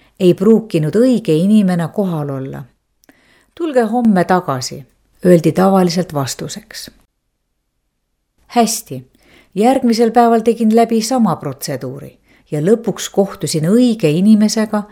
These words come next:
ja sain paberile tema allkirja. Seejärel pidin minema teise ruumi, et saada tema allkirjale tempel.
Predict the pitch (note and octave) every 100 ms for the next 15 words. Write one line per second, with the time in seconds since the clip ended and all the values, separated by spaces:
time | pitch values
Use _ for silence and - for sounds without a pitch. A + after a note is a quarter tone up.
0 | - - - - D#3 E3+ D#3 - G#3 G#3+
1 | G#3 F#3+ F3 E3 F#3 F3 D#3 C#3+ - -
2 | C#3 C#3+ C#3+ _ _ _ _ _ - -
3 | - _ - - B3+ B3 D#3+ C#3 C3+ -
4 | E3 D#3+ D3+ F3 E3+ D#3 D3 A3 A3+ F#3+
5 | D#3+ C#3+ C#3+ C3+ C3+ C#3+ D3 - - F3
6 | D#3+ D#3 E3 D#3+ E3 F3 - D#3+ D#3 D#3+
7 | F#3+ B3+ B3 - -